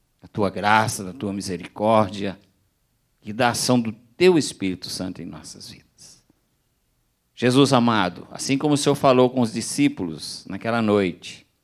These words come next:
fala conosco também neste momento. Oramos, Pai,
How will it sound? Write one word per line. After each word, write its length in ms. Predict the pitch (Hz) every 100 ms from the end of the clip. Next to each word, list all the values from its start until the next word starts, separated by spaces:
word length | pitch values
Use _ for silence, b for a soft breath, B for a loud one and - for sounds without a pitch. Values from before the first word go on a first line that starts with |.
| _ _ _ _ _
fala 200 | 107 107
conosco 480 | 107 101 95 85 -
também 280 | 95 92
neste 360 | 90 87 - -
momento. 560 | 95 87 80 73 - - _ _ _ _ _ _ _
Oramos, 380 | 107 104 95 95
Pai, 380 | - 87 82